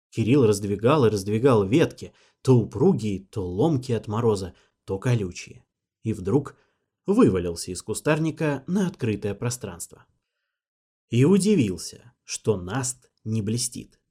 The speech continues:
Заиндевелая поляна была совершенно черна в лунном свете. На черной земле белело подобие человеческой фигуры, как голый сломанный манекен, вымазанный черной краской.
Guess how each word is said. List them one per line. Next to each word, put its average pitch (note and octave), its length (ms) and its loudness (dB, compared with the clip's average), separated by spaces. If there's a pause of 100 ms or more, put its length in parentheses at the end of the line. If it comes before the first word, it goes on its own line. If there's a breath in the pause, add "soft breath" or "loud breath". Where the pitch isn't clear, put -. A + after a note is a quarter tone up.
(440)
Заиндевелая B2+ 720 4
поляна C3 640 0 (220 loud breath)
была C3 320 6
совершенно C#3 840 2
черна C#3 840 0
в G2+ 100 -6
лунном G2 400 -2
свете. - 520 -14 (640)
На G2+ 180 -4
черной G#2 340 -2
земле F#2 500 -6 (460 soft breath)
белело A2+ 680 0
подобие A#2 640 0
человеческой G#2+ 720 -4
фигуры, G#2 500 -10 (480)
как G2+ 260 -8
голый A2 360 0
сломанный A2 460 -4
манекен, A2 600 -4 (320)
вымазанный G2+ 500 -2
черной G2 340 -10
краской. - 520 -14